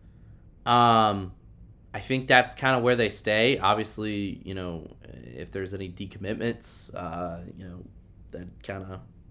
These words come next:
remains to be seen. I think it's gonna be another transfer heavy class. I think it has to be, right? Um, you know, I, I,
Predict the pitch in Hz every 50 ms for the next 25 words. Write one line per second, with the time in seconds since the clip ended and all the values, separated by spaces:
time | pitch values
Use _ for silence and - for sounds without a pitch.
0 | - - - 98 98 101 101 104 101 - - 98 98 - - 151 170 170 175 180
1 | 185 170 - - - - - - - - - - - - - - - - - -
2 | - - - - - - - - - - - - - - - - - - - -
3 | - - - - - - - - - - 120 127 139 170 165 143 151 151 - 147
4 | 143 139 143 135 117 107 113 117 - - 98 95 92 - 101 98 98 104 104 -
5 | - 175 233 196 - - - - - 95 98 - 110 - - 131 190 233 226 -
6 | - - - 62 69 69 76 78 82 95 113 147 170 - - - - 95 101 98
7 | 101 95 95 92 92 - - - - - 107 101 98 101 113 131 139 - - -
8 | - - - - - - - -